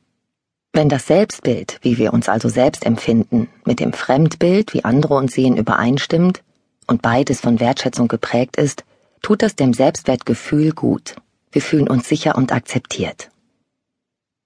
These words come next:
Dissonanzen zwischen dem Selbstbild und dem Fremdbild rufen dagegen stets Unsicherheit hervor.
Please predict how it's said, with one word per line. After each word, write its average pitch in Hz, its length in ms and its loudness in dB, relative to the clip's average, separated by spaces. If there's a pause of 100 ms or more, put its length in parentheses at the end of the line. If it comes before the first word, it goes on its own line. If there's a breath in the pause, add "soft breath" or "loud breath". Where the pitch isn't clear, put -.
Dissonanzen 160 640 2
zwischen 123 340 0
dem 117 200 2
Selbstbild 143 560 0
und 127 140 0
dem 110 120 0
Fremdbild 151 720 0
rufen 160 280 2
dagegen 147 420 2
stets 156 320 -2
Unsicherheit 123 680 -2
hervor. 90 440 -4